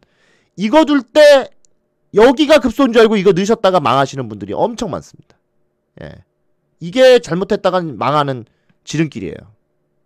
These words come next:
왜 망하냐? 여-, 사실 늘고 싶잖아요. 이거 빠져서 망할 확률이 높아요. 첫 번째로 이거 두면은 여기 붙여가지고 이렇게 두면은 야, 이거 뭐 되겠지 하고 뒀다가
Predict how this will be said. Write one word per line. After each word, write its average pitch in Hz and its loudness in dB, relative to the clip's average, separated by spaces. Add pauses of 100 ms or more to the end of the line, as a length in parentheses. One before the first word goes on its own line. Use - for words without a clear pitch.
(200)
왜 180 0
망하냐? 151 -2
여-, 139 -6 (260)
사실 269 -4
늘고 226 2
싶잖아요. 226 0 (960)
이거 180 -2
빠져서 277 0
망할 139 0
확률이 95 -6
높아요. - -20 (1400)
첫 - -6
번째로 269 0
이거 196 0
두면은 196 -2
여기 214 2
붙여가지고 196 -2 (200)
이렇게 214 -2
두면은 190 -4 (420)
야, 139 2
이거 208 2
뭐 208 4
되겠지 214 0
하고 214 4
뒀다가 202 0